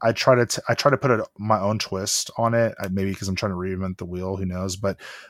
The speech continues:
I just, I see different ways of drafting, and so it's been nice to help people. And again, that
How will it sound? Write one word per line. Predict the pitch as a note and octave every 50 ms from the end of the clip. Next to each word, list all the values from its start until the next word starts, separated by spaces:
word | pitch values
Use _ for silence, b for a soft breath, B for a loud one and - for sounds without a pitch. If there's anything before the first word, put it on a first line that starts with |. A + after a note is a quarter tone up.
| B B -
I | A#2 A#2
just, | A#2 A2+ - - - - -
I | A#2 A2+
see | G#2+ - - C3+ C3 A#2
different | G#2 A#2+ A2+ - A#2 G#2+ G2 F#2+
ways | F#2+ F#2+ G2 G2 F#2+
of | G2
drafting, | F2 - F2 F2 F#2+ - - A2+ A2+
and | A2+
so | - B2+
it's | A#2 G#2
been | G2+ A#2+ A#2
nice | G#2+ G#2+ G#2 - -
to | -
help | G2 G#2 G2 -
people. | - G#2+ G#2 - - F2+ F2 F2+ F2+ F2+ E2+
And | F#2+ G2 G2 F#2+ G2
again, | G2+ C3 B2 A2+ G2 F#2+ F#2 E2+ E2+
that | G2+ G2 -